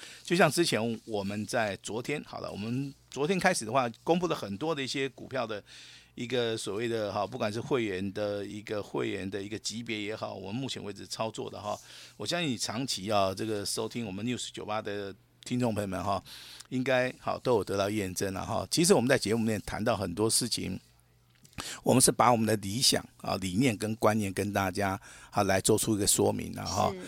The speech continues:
Speaker 1: 好，但是我常常也在节目里提醒大家哈，理论归理论，实际归实际哈，理论跟实际真的差别性很大。这是我在股票市场里面所学到的一个东西啦，也就是说，理论上面好像都是黑板上面写的，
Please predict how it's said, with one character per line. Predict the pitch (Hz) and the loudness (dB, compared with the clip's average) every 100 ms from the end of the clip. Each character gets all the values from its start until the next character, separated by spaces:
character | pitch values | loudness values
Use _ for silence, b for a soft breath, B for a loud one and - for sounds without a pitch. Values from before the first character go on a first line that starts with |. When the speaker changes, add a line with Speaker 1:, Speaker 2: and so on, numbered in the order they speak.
| B B | B B
Speaker 1:
好， | - - | -2 4
但 | 151 | 6
是 | 160 | 6
我 | 127 | 4
常 | - 110 | 4 2
常 | 110 113 | 2 0
也 | 104 | 0
在 | 95 | 0
节 | - 120 | 2 2
目 | 110 | 2
里 | 120 | 0
提 | - 110 | -2 -4
醒 | 104 95 | -4 -2
大 | 98 | -4
家 | 90 104 | -4 -2
哈， | 98 95 104 | 0 0 2
理 | 117 | 4
论 | 156 135 | 4 4
归 | - 120 - - | 4 2 0 -6
理 | 113 90 | -8 -2
论， | 107 92 B B B B B | -2 -2 B B B B B
实 | - 139 | 6 8
际 | 143 | 6
归 | 117 110 | 4 2
实 | - 95 | 2 0
际 | 107 98 | -4 -4
哈， | 95 92 - | -4 -6 -6
理 | 110 120 | -2 0
论 | 165 | 2
跟 | 135 | 2
实 | 127 104 | 0 0
际 | 110 | -4
真 | 104 117 | -2 -2
的 | 107 101 98 - - | -2 -4 -6 -8 -2
差 | - - | 2 2
别 | 135 | 2
性 | 117 - | 2 0
很 | 107 92 | -4 -4
大。 | 110 98 _ B B B B - | -4 -4 _ B B B B -2
这 | 156 | 2
是 | 123 | 4
我 | 135 92 | 4 2
在 | 90 120 104 | 2 0 0
股 | |
票 | 92 113 | 0 2
市 | 131 | 4
场 | 113 87 | 2 2
里 | |
面 | 104 101 | -2 -2
所 | - - - 110 90 | 0 0 0 -4 -4
学 | - - 90 | -4 -4 -2
到 | 117 107 | 0 0
的 | 95 85 | 0 -4
一 | 92 95 | -6 -6
个 | 98 95 95 90 87 | -4 -2 -2 -4 -6
东 | - 98 | -4 -2
西 | 90 92 | -2 -2
啦， | 85 90 | -4 -2
也 | |
就 | 110 | 2
是 | |
说， | 175 - B B B - | 2 2 B B B 4
理 | 120 | 6
论 | 165 208 | 8 6
上 | - 160 | 6 6
面 | 156 143 | 4 0
好 | - 95 | -2 0
像 | 127 117 | 0 2
都 | 117 123 | 2 2
是 | - | 0
黑 | - 139 | 0 0
板 | 101 98 | 0 -2
上 | 110 | -4
面 | 110 | -4
写 | - - - | -6 -6 -8
的， | - | -10